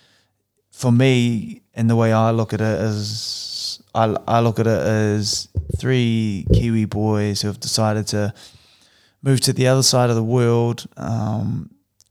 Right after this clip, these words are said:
growing up together, going to the same school together, and just trying to have a dig at something that's a little bit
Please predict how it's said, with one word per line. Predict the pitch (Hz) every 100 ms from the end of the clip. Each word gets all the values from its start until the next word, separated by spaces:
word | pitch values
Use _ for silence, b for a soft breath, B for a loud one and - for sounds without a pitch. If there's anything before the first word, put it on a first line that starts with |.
| -
growing | 131 120 113 113
up | 107
together, | - - 117 113 110
going | 113 110
to |
the | 107
same | 104 104
school | - 113 107
together, | 104 110 107
and | 104 90 107 107 101 101 - - _ _
just | - 113 -
trying | - 110 110 107
to |
have | 107 107
a | 104
dig | 110 107 104 101 -
at | 104 110
something | 107 101 113 107
that's | 107 - - - - -
a |
little | 110 110 101
bit | 104